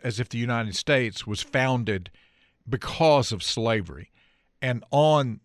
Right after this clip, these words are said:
the issue of slavery and to perpetuate the issue of slavery. It's a pack of lies. It's a total revision of history that is inaccurate and has been challenged by people on both sides of this issue. In other words,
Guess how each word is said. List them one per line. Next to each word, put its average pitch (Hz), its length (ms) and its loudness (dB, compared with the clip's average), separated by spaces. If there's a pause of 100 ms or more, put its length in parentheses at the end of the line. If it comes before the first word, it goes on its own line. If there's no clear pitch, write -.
the 120 200 -6
issue 120 320 0
of 95 120 -4
slavery 107 600 -4 (600)
and 131 200 -4
to 127 100 -2
perpetuate 127 800 0
the 131 160 -6
issue 117 220 -2
of 101 60 -2
slavery. 107 440 -4 (520)
It's - 160 -2
a 135 80 0
pack 165 360 0
of 117 160 -2
lies. 120 800 0 (720)
It's 143 120 -2
a 131 80 0
total 170 720 0 (180)
revision 135 800 0
of 101 120 -2
history 107 540 -2 (300)
that 113 160 -4
is 98 240 -6 (100)
inaccurate 127 800 2
and 113 160 0
has 123 160 2
been 143 360 -2 (340)
challenged 180 720 0
by 123 160 2
people 156 460 -8
on 123 240 -4
both 156 360 0
sides 165 480 2
of 110 120 -4
this 135 200 0
issue. 117 300 -2
In 120 80 -2
other 139 160 0
words, 135 240 0